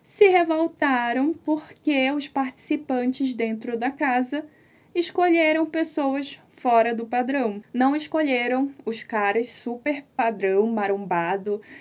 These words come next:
e, sabe, esses caras padrões,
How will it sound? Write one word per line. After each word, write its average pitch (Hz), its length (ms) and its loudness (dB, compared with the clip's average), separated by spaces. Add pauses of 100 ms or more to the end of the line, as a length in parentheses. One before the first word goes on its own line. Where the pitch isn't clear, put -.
(120)
e, 185 540 -6 (420)
sabe, 220 460 -2 (180)
esses - 220 -16
caras 294 300 -2
padrões, 220 720 -2